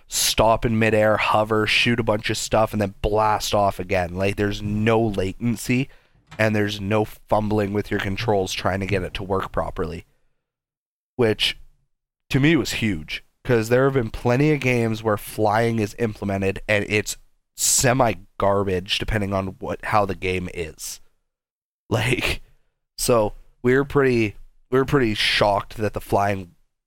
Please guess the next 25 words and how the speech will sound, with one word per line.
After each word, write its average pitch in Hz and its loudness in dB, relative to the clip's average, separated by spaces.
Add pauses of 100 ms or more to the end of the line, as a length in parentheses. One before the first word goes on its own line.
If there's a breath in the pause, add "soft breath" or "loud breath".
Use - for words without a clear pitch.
(320)
worked 107 0
as 120 -2
well 127 4
as 127 0
it 123 -2
did. 135 0 (840)
And 113 2
then 104 2 (240)
the 113 2
other 123 4
cool 127 0
thing 120 0
is 113 0
there's 113 2
a 101 -4
combo 107 0
system. 160 0 (640)
So, 117 2
like, 113 2
if 113 0
I, 127 4 (580)
if 117 0
I 123 4
flew 139 2
in 107 0